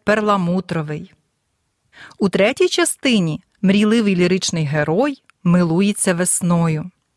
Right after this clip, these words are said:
а в четвертій звертається чи то до коханої, чи то до України й закликає бути готовою до змін, бо весна — це оновлення життя.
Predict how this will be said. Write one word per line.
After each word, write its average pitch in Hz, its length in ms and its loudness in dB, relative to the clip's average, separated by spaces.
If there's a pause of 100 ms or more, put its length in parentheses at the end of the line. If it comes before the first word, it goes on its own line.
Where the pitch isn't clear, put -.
(500)
а 202 120 4
в 180 80 -10
четвертій 202 800 -4 (200)
звертається 214 1000 -2 (240)
чи 294 120 0
то 440 160 2
до 359 140 0
коханої, 190 880 0 (540)
чи - 140 0
то 175 160 0
до 175 140 2
України 226 760 0 (600)
й 175 100 2
закликає 196 760 0
бути 190 460 -2 (120)
готовою 185 720 0
до 190 160 2
змін, 220 420 2 (520)
бо 175 160 2
весна — 180 540 0 (380)
це - 260 -2
оновлення 190 680 0
життя. 165 600 -4